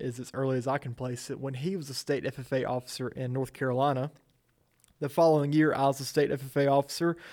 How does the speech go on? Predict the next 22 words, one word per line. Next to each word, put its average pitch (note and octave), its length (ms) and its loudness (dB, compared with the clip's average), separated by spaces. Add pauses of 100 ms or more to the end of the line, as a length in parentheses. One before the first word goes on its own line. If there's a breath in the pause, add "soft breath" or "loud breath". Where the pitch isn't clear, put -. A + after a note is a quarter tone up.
(140 loud breath)
and C3 140 -4
continued D#3+ 320 -2
to D3 80 4
work D3 240 4
with C#3 80 2
Jon C#3 400 0 (140)
through B2 160 -2
that D3 280 4
capacity. C#3+ 640 -4 (420 loud breath)
And D3+ 360 -2 (180)
probably C#4 380 0
the F3+ 100 -2
way F3 220 4
that D3 180 2
Jon C#3+ 220 4
and D3 160 2
I C#3 80 2
know C3 160 2
each C#3 160 0
other C#3 140 2
the B2 120 -4
most B2+ 540 -2